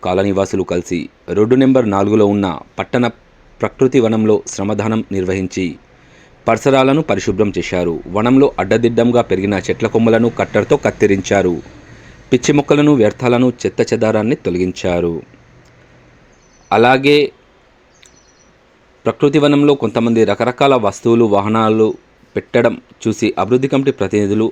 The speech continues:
ఆగ్రహం వ్యక్తం చేశారు. వెంటనే వాటిని తొలగించాలని సూచించారు. ఈ విషయమై కాలనీ అభివృద్ధి కమిటీ అధ్యక్షుడు గోసుకొండ అశోక్, హనుమాన్ ఆలయ కమిటీ అధ్యక్షులు శివరాజ్ కుమార్ పురపాలక కమిషనర్తో మాట్లాడారు.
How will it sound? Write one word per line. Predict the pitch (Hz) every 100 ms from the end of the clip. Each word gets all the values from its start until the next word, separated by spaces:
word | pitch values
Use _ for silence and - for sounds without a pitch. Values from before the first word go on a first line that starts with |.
| -
ఆగ్రహం | 92 90 101 117
వ్యక్తం | 92 - 90 -
చేశారు. | - 92 90
వెంటనే | 85 104 143 139
వాటిని | 127 113 113 104
తొలగించాలని | - 95 104 101 98 95 139
సూచించారు. | - 95 92 87 90 85 80 -
ఈ | 107
విషయమై | 110 - 139 139 139
కాలనీ | - 98 113 117 - -
అభివృద్ధి | 90 101 107
కమిటీ | 101 95 95 - -
అధ్యక్షుడు | 101 101 - 101 85 - - - - - - - - 107
గోసుకొండ | 120 139 - 156
అశోక్, | 156 - 107 127 - - - -
హనుమాన్ | 117 139 -
ఆలయ | 110 117 117
కమిటీ | 110 107 117 -
అధ్యక్షులు | 101 104 - 110 95
శివరాజ్ | - 104 120 120
కుమార్ | - 120 117 - -
పురపాలక | 110 135 143 143
కమిషనర్తో | 107 107 - 113 101 - 143
మాట్లాడారు. | 123 98 98 95 92 90